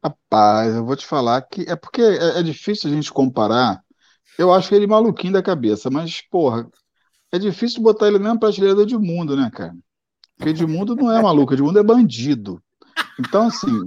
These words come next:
botar o Marinho junto com o Edmundo não é, não é uma coisa sensata, né, cara? Então, eu, eu prefiro que ele seja mais maluco um pouquinho. Eu acho que ele é maluco. Ele é completamente maluco, tadinho.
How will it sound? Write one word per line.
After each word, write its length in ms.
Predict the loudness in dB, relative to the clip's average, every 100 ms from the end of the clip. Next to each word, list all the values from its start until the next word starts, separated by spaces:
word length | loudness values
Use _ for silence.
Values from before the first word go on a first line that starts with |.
| 0
botar 400 | 2 2 4 4
o 120 | 4
Marinho 640 | 4 2 2 2 2 2 2
junto 240 | -2 -4
com 80 | -2
o 40 |
Edmundo 560 | -2 0 -2 -2 -4 -6
não 180 | -2 -2
é, 140 | -2
não 180 | -4 -4
é 100 | -4
uma 200 | -4 -4
coisa 240 | -4 -4
sensata, 760 | -4 -6 -6 -2 0 0 -2 -4
né, 120 | -6
cara? 180 | -8 -8
Então, 260 | -4 -4
eu, 140 | 0 2
eu 100 | 0
prefiro 280 | -2 -6 -4
que 80 |
ele 100 | -4 -2
seja 220 | -2 0
mais 240 | 0 0
maluco 460 | 2 2 0 -2 -6
um 60 |
pouquinho. 540 | -4 -4 -4 -4 -4 -8 _ _ _ _ _ _ _ _ -2
Eu 180 | 2 2
acho 200 | 2 2
que 80 |
ele 80 | 2
é 60 | 4
maluco. 540 | 2 2 0 -4 _ _ _ _ _
Ele 140 | -12 -10
é 60 |
completamente 600 | -6 -2 -2 0 -4 -4
maluco, 360 | -4 -2 -2 -4
tadinho. 360 | -8 -8 -12